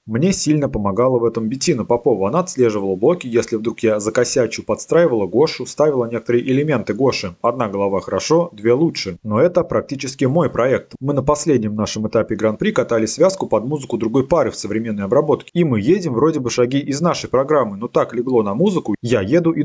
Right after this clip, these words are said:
думаю, надо поспокойнее ехать, а то ещё что-то подумают. И я говорю: «Бетин, прикинь, мы сейчас ехали». И она такая: «Да, я тоже заметила». Я говорю: «Давай попробуем поменять». И я не нашла более красивых мелодий. Всю музыку «Ангела» брать не хотелось, и это было бы неправильно, говорит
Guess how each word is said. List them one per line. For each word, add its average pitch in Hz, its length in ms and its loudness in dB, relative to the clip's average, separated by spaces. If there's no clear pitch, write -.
думаю, 110 260 2
надо 107 200 -2
поспокойнее 113 680 0
ехать, 175 280 -2
а 110 40 -2
то 120 100 0
ещё 110 200 -2
что-то 113 260 -4
подумают. 139 540 0
И 110 40 -2
я 117 120 4
говорю: 117 280 0
«Бетин, 117 360 -4
прикинь, 143 360 -2
мы 131 120 -2
сейчас - 460 -2
ехали». 117 420 0
И 92 160 -2
она 117 160 0
такая: 110 320 0
«Да, 110 180 0
я 135 160 0
тоже 117 240 0
заметила». 120 640 -2
Я 175 180 4
говорю: 131 300 2
«Давай 107 300 2
попробуем 120 540 0
поменять». 123 520 -2
И 120 60 -2
я 135 200 2
не 135 80 -4
нашла 143 400 0
более 131 280 4
красивых 110 600 -2
мелодий. 127 500 2
Всю - 220 0
музыку 110 440 0
«Ангела» 160 360 2
брать 117 320 0
не 123 100 -8
хотелось, 143 580 2
и 127 40 2
это 156 180 2
было 123 240 4
бы 123 140 0
неправильно, 131 540 0
говорит 101 380 -2